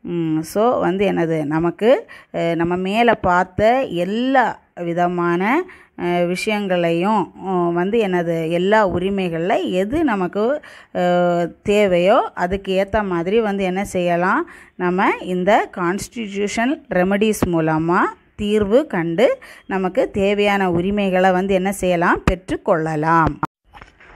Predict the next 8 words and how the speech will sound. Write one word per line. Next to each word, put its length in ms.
According 520
to 380
Doctor 360
பி 240
ஆர் 320
Ambedkar, 840
Article 460
thirty-two 680